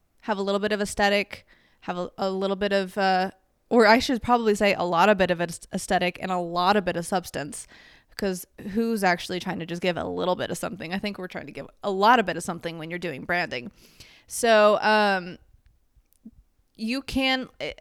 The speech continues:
there's no wrong answer here. So, like, especially if you are a actual artist who is painting something, for example, and you're trying to get your paintings out there and be part of your personal brand,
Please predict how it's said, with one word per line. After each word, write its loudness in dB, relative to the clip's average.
there's 0
no 2
wrong 4
answer 0
here. -4
So, -4
like, -2
especially -2
if -4
you -2
are 2
a 2
actual 0
artist -2
who -2
is 0
painting -6
something, -4
for -2
example, -2
and -4
you're 0
trying -2
to -6
get -2
your -2
paintings -4
out -2
there -2
and -6
be -4
part -2
of -2
your 0
personal -4
brand, -2